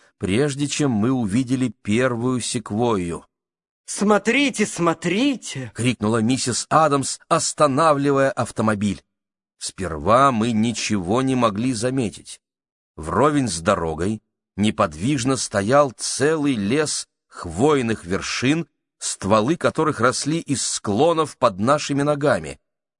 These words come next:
Speaker 1: Но одна вершина, смешавшись с прочими, чем-то отличалась от них. Приглядевшись, мы заметили, что её хвоя темнее и имеет несколько другую форму. Мы осторожно посмотрели вниз.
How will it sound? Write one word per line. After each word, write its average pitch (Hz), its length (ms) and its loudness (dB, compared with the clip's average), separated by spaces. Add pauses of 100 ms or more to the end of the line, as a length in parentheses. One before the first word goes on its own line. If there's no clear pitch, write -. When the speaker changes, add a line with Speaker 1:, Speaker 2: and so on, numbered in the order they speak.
(260)
Speaker 1:
Но 95 280 2
одна 147 400 2
вершина, 117 680 -2 (260)
смешавшись 123 840 0
с - 100 -6
прочими, 101 600 -4 (320)
чем-то 127 460 -2
отличалась 156 840 -2
от 92 160 -6
них. 82 300 -10 (420)
Приглядевшись, 127 800 -2 (160)
мы 131 120 0
заметили, 135 460 0
что 135 240 -2
её 143 220 0
хвоя 120 600 -2 (300)
темнее 147 920 0 (220)
и 131 160 2
имеет 160 300 2
несколько 160 400 -2
другую 165 380 0
форму. 92 560 -2 (500)
Мы 101 140 2
осторожно 139 880 0
посмотрели 143 600 -2
вниз. 135 560 -2